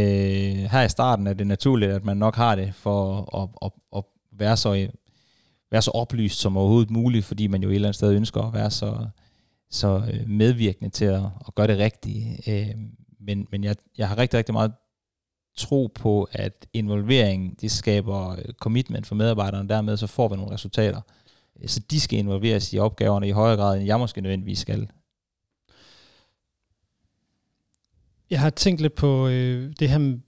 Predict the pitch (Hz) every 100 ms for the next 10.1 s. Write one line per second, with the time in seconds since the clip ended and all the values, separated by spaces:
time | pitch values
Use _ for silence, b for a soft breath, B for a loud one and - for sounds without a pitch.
0 | - 202 135 131 _ 160 143 - 143 139
1 | 151 139 - 143 - 143 139 131 147 -
2 | 160 160 156 127 135 139 147 147 165 151
3 | 165 131 123 104 _ _ _ - 151 160
4 | 147 - 117 127 135 123 120 - - _
5 | _ 135 147 143 151 127 120 120 - 120
6 | 117 - 120 113 143 120 113 113 113 110
7 | 117 _ _ _ _ _ 147 139 147 156
8 | 147 120 135 131 123 120 131 139 123 131
9 | - 123 131 123 123 127 131 120 117 117